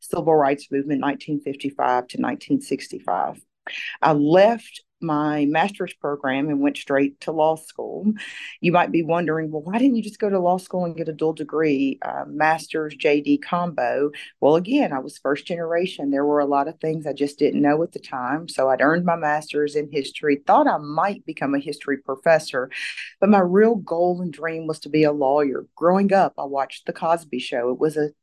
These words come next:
sitcom that came on in the late eighties, early nineties,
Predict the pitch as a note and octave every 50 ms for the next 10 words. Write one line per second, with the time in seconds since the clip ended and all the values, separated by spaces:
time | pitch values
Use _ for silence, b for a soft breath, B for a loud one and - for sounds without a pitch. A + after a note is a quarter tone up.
0 | _ - - - - A3 A3 - - - C#3+ C3 C#3 D3 D3 - - - - D3+
1 | D#3 D3+ C#3+ C#3 C#3+ C#3 C3 C3 C#3 D3 D#3 D#3+ - _ - - C3+ C3+ C#3+ D3+
2 | C#3+ - - - D3+ D3 D#3 D#3+ D#3+ D3+ B2+ B2+ B2 C3+ - D3+ F3+ F3+